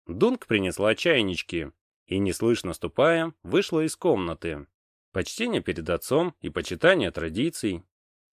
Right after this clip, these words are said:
«Я не думал, что твоя затея обернется успехом.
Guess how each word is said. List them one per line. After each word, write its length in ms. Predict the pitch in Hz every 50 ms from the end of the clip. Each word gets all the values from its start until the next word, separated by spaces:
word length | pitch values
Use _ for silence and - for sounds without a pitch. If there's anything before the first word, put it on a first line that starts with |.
| _ _
«Я 420 | - 85 82 92 107 131 143 143 139
не 180 | 143 156 170
думал, 460 | 156 190 240 233 208 156 117 101 92
что 200 | - - - 117
твоя 300 | - 123 131 139 147 135
затея 440 | 117 131 139 - - 156 143 127 120
обернется 540 | 120 120 135 135 127 135 127 117 - - 127
успехом. 640 | 127 127 - - 147 131 110 - - 104 95 92 87